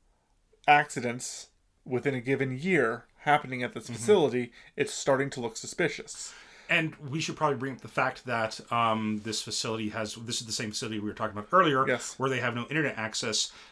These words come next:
Speaker 2: and the enforcers are asking, "Well, how on earth do they keep, you know, their,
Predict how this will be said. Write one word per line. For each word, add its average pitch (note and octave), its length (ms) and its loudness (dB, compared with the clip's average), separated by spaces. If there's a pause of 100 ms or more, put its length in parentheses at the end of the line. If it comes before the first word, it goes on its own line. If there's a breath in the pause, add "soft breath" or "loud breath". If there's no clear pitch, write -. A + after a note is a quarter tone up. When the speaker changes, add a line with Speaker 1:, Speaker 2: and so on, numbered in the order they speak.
(120 loud breath)
Speaker 2:
and C3 320 2
the A#2+ 160 -2
enforcers C#3 640 2
are A#2 80 0
asking, A#2+ 380 0
"Well, G#2+ 100 -6
how C3+ 220 -4
on C#3 100 -6
earth C3+ 160 -8
do B2+ 60 -10
they A#2 140 -6
keep, A2 360 -10
you A#2 220 -4
know, G#2+ 260 -2
their, G#2 560 0